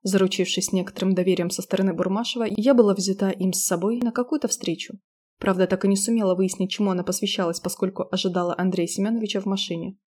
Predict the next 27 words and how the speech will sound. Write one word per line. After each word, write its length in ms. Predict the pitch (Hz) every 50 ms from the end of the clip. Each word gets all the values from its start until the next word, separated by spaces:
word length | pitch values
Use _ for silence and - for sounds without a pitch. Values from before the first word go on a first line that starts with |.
| _ _ _
Зато 300 | 208 202 190 196 180 170
чуть 200 | - 180 - -
позже 280 | - 247 254 247 247
мы 120 | 240 247 247
поехали 360 | 247 262 285 277 - 240 202
куда-то 320 | 196 202 185 196 196 185
за 140 | 175 - 170
город, 260 | 170 196 240 262 254 -
и 100 | - 220
я 120 | 233 233
поняла, 320 | 226 220 202 196 202 208
что 160 | 202 - - 190
вскоре 340 | - - - 226 233 233
увижу 340 | - - 185 175 185 185 180
что-нибудь 480 | 175 - - 175 175 180 175 185 190 -
интересное. 720 | - 190 190 - 180 156 151 156 - - - - 202 - _ _ _ _ _ _ _ _ _ _ _
«Куда 200 | - 233 233 294
мы 120 | 294 302
едем?» — 460 | 294 302 285 214 185 156 151 185 - _ _ _
всё 160 | - - 196
ещё 220 | 185 185 - 185
играя 260 | 180 185 185 180 180
выбранную 400 | 175 190 185 185 185 175 175 170
роль, 220 | 170 208 247 254 240
наивно 340 | 214 226 254 269 254 214 190
спросила 440 | 190 196 190 175 175 - 185 175
я. 260 | 170 165 165 170 -